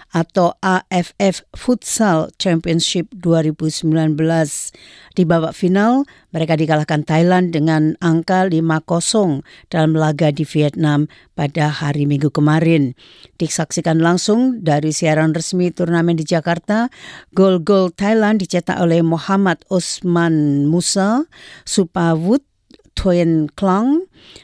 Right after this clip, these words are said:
Warut Wangsama, dan Kresada Wongkayo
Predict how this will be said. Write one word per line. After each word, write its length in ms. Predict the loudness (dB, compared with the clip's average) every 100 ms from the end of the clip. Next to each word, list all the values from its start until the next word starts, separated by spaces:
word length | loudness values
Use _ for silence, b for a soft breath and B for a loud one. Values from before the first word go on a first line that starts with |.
| B
Warut 560 | 0 2 2 0 -2
Wangsama, 1120 | -8 0 2 4 2 0 0 0 2 2 0 0
dan 240 | 0 0
Kresada 1300 | 0 -2 -2 -6 -10 -10 -4 -2 -2 0 0 2 -2 B B
Wongkayo 960 | -2 0 0 0 2 2 2 0 -4